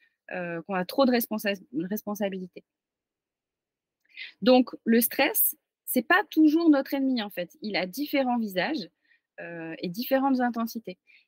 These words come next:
Et en connaissant mieux les différents types de stress, bah déjà, euh, ça nous permet de mieux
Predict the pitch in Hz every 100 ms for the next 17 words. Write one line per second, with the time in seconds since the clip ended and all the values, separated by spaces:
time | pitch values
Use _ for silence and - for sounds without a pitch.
0 | _ - 226 - _ - 214 220 285 277
1 | 285 - 254 254 262 269 254 _ _ -
2 | 202 190 226 247 220 220 233 196 190 -
3 | 262 381 - - _ - 185 185 202 233
4 | 285 294 190 185 - 196 190 208 233 208
5 | 190 185 175 - 208 233 254